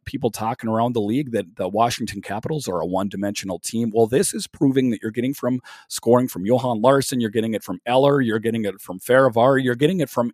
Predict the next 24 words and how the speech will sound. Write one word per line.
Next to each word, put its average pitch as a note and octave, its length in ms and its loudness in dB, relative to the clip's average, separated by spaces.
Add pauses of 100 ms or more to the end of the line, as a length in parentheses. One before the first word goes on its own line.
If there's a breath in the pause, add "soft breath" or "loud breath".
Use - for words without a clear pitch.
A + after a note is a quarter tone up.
every G#3 400 0
angle C3+ 320 2
possible A2+ 600 0
that A#2 180 0
this A2+ 180 -4
team B2+ 400 -2
is G#2 160 -4
not G#2 340 -4
one-dimensional. G2 880 -6 (400 loud breath)
They A2+ 200 6
can, A2+ 220 -4
ag-, G#2+ 280 -4
in A2 160 -6
fact, - 460 -4
get B2 180 4
scoring A#2+ 500 2
on G#2+ 200 0 (100)
all C3 260 10
lines. D3 540 0 (320 loud breath)
You G2 80 -8
know, G2+ 100 0
that G#2+ 200 0
hasn't A2 340 -2
been A2 180 -2